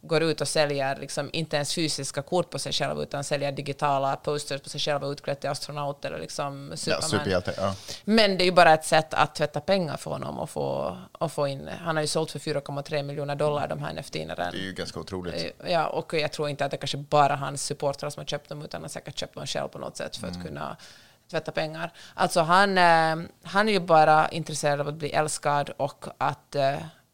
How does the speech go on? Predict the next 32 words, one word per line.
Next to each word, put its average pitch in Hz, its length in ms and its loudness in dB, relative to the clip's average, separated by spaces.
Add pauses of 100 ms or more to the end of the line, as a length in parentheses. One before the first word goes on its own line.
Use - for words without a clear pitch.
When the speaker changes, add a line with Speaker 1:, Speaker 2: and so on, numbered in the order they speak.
(120)
Speaker 1:
att, - 240 -8
alltså, 147 160 -4
eller 143 180 2
älskad 143 380 0
och 143 60 -2
beundrad 147 540 0 (380)
och - 260 -4 (100)
att, 147 320 -4
eh, 139 180 -2
inte 139 260 -6
förlora 143 260 -6
sin 147 140 -8
status. - 560 -6
Men 147 300 -8
det 147 60 -2
är 143 80 -2
ju 147 220 -6 (480)
för 151 100 -8
sent 151 320 -6
för - 80 -14
honom. 160 300 -10 (400)
Speaker 2:
Jag 151 440 8
tänker 113 580 6 (160)
att 107 320 2
han 104 720 2 (120)
ser 107 720 2
på 98 640 0
den 98 160 0
här, 92 420 2 (380)
eh, 71 60 -2 (460)
kommitténs, 92 1000 -2 (220)
ehm, 85 520 -2